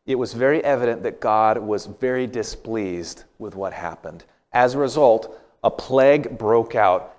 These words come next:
and thousands of people died. Eventually, the plague was stopped, um, and at the spot that it was stopped at, uh,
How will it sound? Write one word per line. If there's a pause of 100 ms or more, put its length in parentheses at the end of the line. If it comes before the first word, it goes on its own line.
(120)
and
thousands
of
people
died. (440)
Eventually, (240)
the
plague
was
stopped, (1040)
um, (340)
and
at
the
spot
that
it
was
stopped
at,
uh,